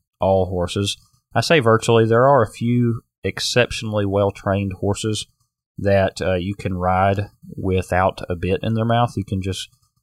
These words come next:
put a, a halter and a lead rope on the horse and just ride 'em just fine. I remember I had some horses one time, and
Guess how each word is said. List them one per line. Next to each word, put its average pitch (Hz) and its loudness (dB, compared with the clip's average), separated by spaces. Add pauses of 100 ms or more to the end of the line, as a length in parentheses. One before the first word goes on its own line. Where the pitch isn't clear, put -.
(120)
put 107 0
a, 90 -2 (120)
a 92 -6
halter 107 0
and 101 -2
a 95 -2
lead 113 2
rope 90 -4 (300)
on 104 0
the 98 -2
horse 98 -2 (120)
and 87 -6 (100)
just 98 -6
ride 107 0
'em 123 -4
just 131 -6
fine. 123 -4
I 95 -4
remember 104 -2
I 104 2
had 98 -4
some 98 -10
horses 98 -4
one 95 -6
time, 101 -6
and 87 -10